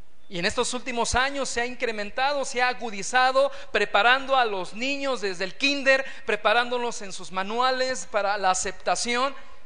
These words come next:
homosexual, viendo las cosas antinaturales como lo normal, para que la siguiente generación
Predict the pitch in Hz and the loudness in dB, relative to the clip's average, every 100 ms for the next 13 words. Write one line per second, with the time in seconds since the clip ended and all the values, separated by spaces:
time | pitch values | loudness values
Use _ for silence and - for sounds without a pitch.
0 | - - - - - - 165 170 - - | -10 -10 -8 -8 -8 -4 -2 0 0 0
1 | 233 247 294 330 - - - - - 220 | 4 4 4 0 -8 -10 -10 -10 -4 -2
2 | 302 330 311 269 - 269 262 - 208 196 | 0 2 2 0 0 0 0 0 -2 -2
3 | 202 202 208 226 247 240 - 175 175 175 | -6 -4 -2 -2 0 -4 -4 -4 -4 -2
4 | 175 185 190 214 247 349 - - - - | 0 0 2 2 2 0 -8 -10 -8 -8
5 | - - - - - - - - - - | -8 -8 -10 -10 -10 -10 -10 -10 -10 -10
6 | - - - - - - - - - - | -10 -8 -8 -8 -8 -8 -8 -8 -8 -8
7 | - - - - 151 151 156 151 - 160 | -8 -8 -8 -4 -4 -4 -6 -6 -6 -8
8 | 151 214 277 311 302 302 - 240 220 208 | -6 -4 -4 -4 -8 -8 -8 -8 -8 -8
9 | 170 - 180 147 131 | -6 -6 -8 -8 -8